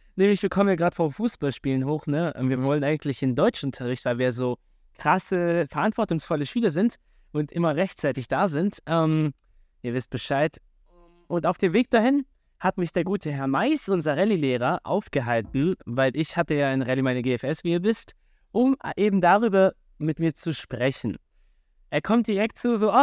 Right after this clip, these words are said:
Herr Lukas, gut, dass ich dich erwische." Ich direkt so, "Ich hab's ja am Freitag gesucht, aber nicht gefunden." Er so, "Ah, ja, ja, alles gut." Weil der hat mir nämlich schon mal davor gesagt, dass ich ihn, äh, auf ihn zukommen soll. Habe ich natürlich gemacht, aber der war ja weg. Ja, schade drum. Aber wie auch immer, der hat mich dann so angesprochen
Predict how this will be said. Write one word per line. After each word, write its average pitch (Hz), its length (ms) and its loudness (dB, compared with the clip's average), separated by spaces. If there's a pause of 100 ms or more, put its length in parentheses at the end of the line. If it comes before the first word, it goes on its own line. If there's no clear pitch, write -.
Herr 233 100 2
Lukas, 214 380 0
gut, 220 240 -2
dass 175 100 -2
ich 170 100 -6
dich - 160 -12
erwische." 190 300 -2
Ich 175 80 -2
direkt 175 260 -4
so, 196 140 -2
"Ich 226 280 0
hab's 226 180 0
ja 220 140 0
am 208 60 -4
Freitag 220 360 -2
gesucht, 220 500 0
aber 170 320 2
nicht 196 160 0
gefunden." 202 460 2
Er 156 140 2
so, 156 100 0
"Ah, 151 240 0
ja, 147 200 0
ja, 147 240 0
alles 143 280 -4
gut." 160 160 -4 (300)
Weil 143 100 -2
der 156 100 4
hat 180 100 2
mir 175 120 2
nämlich 160 180 0
schon 156 120 0
mal 156 200 4
davor 170 380 2
gesagt, 156 400 -2
dass 147 120 -6
ich - 160 -10
ihn, 139 200 -2 (340)
äh, 131 140 -4
auf 127 180 0
ihn 147 120 0
zukommen 156 420 0
soll. 131 280 0
Habe 117 180 0
ich - 80 -6
natürlich 120 320 -6
gemacht, 131 260 -2
aber 123 100 -2
der 120 140 -2
war 120 80 0
ja 117 80 0
weg. - 220 -6 (840)
Ja, 127 200 -4
schade 151 280 0
drum. 156 260 0 (440)
Aber 202 200 2
wie 214 120 4
auch 202 100 2
immer, 262 260 4
der 202 120 4
hat 214 100 -2
mich 196 100 -4
dann 185 140 0
so 175 100 4
angesprochen 214 720 2